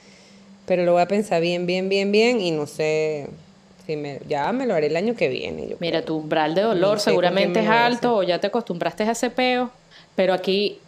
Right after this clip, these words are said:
Speaker 2: estoy viendo una caraja que, bueno, es Miley Cyrus. No sé si todo el mundo sabrá
Speaker 1: Ujú.
Speaker 2: quién es ella, pero más, supongo que sí, porque no, huevona, es famosa. Chamo, que la caraja se, se tatuó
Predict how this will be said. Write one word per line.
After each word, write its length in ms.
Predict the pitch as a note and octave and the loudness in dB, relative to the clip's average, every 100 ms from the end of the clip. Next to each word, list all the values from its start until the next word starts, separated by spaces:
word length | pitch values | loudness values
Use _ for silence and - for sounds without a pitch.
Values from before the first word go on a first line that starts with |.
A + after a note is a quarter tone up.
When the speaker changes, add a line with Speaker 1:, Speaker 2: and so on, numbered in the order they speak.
| - | -8
Speaker 2:
estoy 260 | A#3 A#3 C#4+ | -8 -2 0
viendo 400 | C#4 C4+ C4 C4+ | 0 2 2 0
una 160 | C4+ C4+ | 0 0
caraja 680 | A3 G3+ F#3 F#3 G3 A3 | 0 2 2 0 -2 -4
que, 260 | G#3+ D#3+ D3 | -4 -6 -2
bueno, 240 | D#3 D#3 | -4 -4
es 140 | D3 - | -10 -6
Miley 320 | F3 F#3+ G3+ | 0 0 0
Cyrus. 560 | G3+ G#3 F3+ E3 E3+ - - - _ - _ - | -2 0 0 0 -4 -12 -20 -20 _ -20 _ -20
No 120 | F3 | -14
sé 140 | - E3 | -8 -6
si 140 | F3 | -6
todo 160 | E3+ F3+ | -2 -2
el 60 | |
mundo 180 | F#3 F#3 | -2 -4
sabrá 280 | F#3+ F#3 A3 | -2 0 2
Speaker 1:
Ujú. 80 | G3+ | 2
Speaker 2:
quién 140 | F3+ | 0
es 100 | F#3 | 0
ella, 180 | G3+ G#3 | 0 0
pero 120 | E3+ | -2
más, 240 | D3+ D3+ | -6 -10
supongo 340 | - D3+ C#3 D3+ | -10 -10 -10 -8
que 120 | - | -8
sí, 180 | - D#3+ | -8 -6
porque 220 | F#3+ D#3+ | -4 -4
no, 100 | D3 | -4
huevona, 300 | - E3 D3+ | -4 -4 -4
es 60 | F3 | -6
famosa. 380 | D#3+ C#3 - - - _ _ - - - - _ _ | -6 -6 -16 -20 -20 _ _ -20 -20 -20 -20 _ _
Chamo, 260 | - G#3 F#3+ | 0 2 2
que 80 | E3+ | 0
la 140 | E3 | 0
caraja 260 | E3 D#3+ G3 | -2 -4 -4
se, 340 | - B3 G3 - | -2 -2 -2 -4
se 220 | - F3+ | -2 0
tatuó 560 | F3 D#3+ A#3 G3+ D3+ | 0 0 2 2 -2